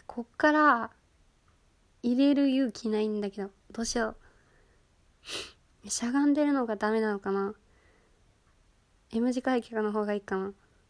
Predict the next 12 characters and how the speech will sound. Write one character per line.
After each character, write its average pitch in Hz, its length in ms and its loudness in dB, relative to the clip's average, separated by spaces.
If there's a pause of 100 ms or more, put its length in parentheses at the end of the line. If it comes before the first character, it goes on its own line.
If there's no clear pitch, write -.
(1400)
え、 196 60 -14
ち - 140 -12
ょ、 - 100 -12
一 - 160 -20
回 240 160 -4
座 240 200 -6
る 240 80 -4
か。 - 160 -14 (3000)
よ 226 60 -12
い - 20 -12
し - 160 -20
ょ。 - 40 -20